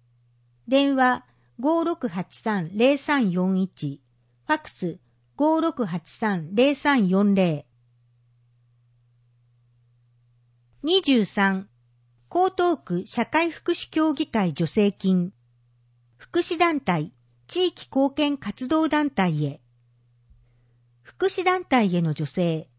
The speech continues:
地域福祉の向上、充実を図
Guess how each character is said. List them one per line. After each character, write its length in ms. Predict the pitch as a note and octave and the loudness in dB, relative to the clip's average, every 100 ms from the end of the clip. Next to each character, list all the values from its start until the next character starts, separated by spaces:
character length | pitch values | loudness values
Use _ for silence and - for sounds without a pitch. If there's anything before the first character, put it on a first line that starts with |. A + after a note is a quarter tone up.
| _ _ _ _ _ _ _ _ _ _ _ _ _ _ _ | _ _ _ _ _ _ _ _ _ _ _ _ _ _ _
地 200 | - D#4 | -2 0
域 220 | F4 - F#4+ | 2 2 -2
福 240 | - G4 | 0 0
祉 200 | G4 C4 | 2 2
の 120 | G3 | 2
向 300 | E3+ C4 D4+ | 2 4 4
上、 300 | C#4 D4 C#4+ | 4 2 2
充 280 | G#3+ F#3+ D#4 | 0 0 0
実 300 | D#4 D#4+ E4 | 0 -4 0
を 80 | E4+ | 0
図 140 | D4+ | 0